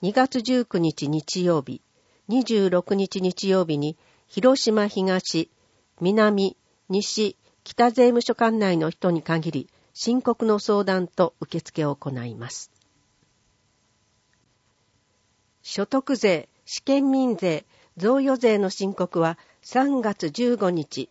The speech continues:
水曜日までにでした。第三部を終わります。この広報広島市民都市制は、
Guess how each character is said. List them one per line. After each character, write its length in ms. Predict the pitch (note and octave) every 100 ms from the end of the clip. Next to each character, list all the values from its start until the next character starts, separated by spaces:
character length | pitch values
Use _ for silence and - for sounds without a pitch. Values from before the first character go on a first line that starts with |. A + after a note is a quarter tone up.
| -
水 300 | - B3 B3+
曜 180 | C4
日 120 | G3 D3+
ま 160 | D#3+
で 120 | D3+
に 140 | C#3 C3+
で 100 | C#3
し 160 | -
た。 140 | - - _ _ _ _ _ _ _ _ _ _ _ _ _ _ _ _ _ _ _ _ -
第 340 | G3+ C4+ C4
三 340 | G3+ C#4+ D#4+ D4
部 100 | G#3+
を 60 |
終 80 | F#3+
わ 80 | F3+
り 100 | E3
ま 160 | F3+
す。 260 | C#4+ - - _ _ _ _ _ _ _
こ 100 | B3+
の 220 | C4 C4 - _ -
広 200 | D#4+ D4
報 140 | B3
広 300 | A#3+ A#3 -
島 220 | A#3 A#3
市 140 | - D4
民 180 | C#4+
都 140 | - G#3+
市 100 | -
制 260 | - G3+
は、 220 | F3+ E3